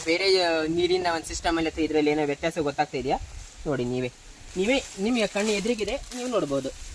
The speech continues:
ಜನರ ಮಾತು ತುಂಬ ತ-, ಯೋಚನೆ ಮಾಡ್ತಾರೆ ಜನರು, ಹಾಗಾಗುತ್ತೆ, ಹೀಗಾಗುತ್ತೆ, ಹಾಗೆ ಹೀಗೆ ಅಂತ ಹೇಳಿ. ನಿಮ್ಮ ಎದುರಿಗೆ ಲೈವ್ ನಾವು ವಿಡಿಯೋನ ಮಾಡ್ತಾ ಇದ್ದೇವೆ, ನೀವು ನೋಡ್ಬೋದು.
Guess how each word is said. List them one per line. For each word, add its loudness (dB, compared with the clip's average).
ಜನರ 2
ಮಾತು 0
ತುಂಬ -2
ತ-, 4
ಯೋಚನೆ 4
ಮಾಡ್ತಾರೆ 4
ಜನರು, 0
ಹಾಗಾಗುತ್ತೆ, 4
ಹೀಗಾಗುತ್ತೆ, 0
ಹಾಗೆ 4
ಹೀಗೆ 0
ಅಂತ 0
ಹೇಳಿ. 0
ನಿಮ್ಮ 8
ಎದುರಿಗೆ 8
ಲೈವ್ 6
ನಾವು 2
ವಿಡಿಯೋನ 6
ಮಾಡ್ತಾ 4
ಇದ್ದೇವೆ, 4
ನೀವು -2
ನೋಡ್ಬೋದು. -2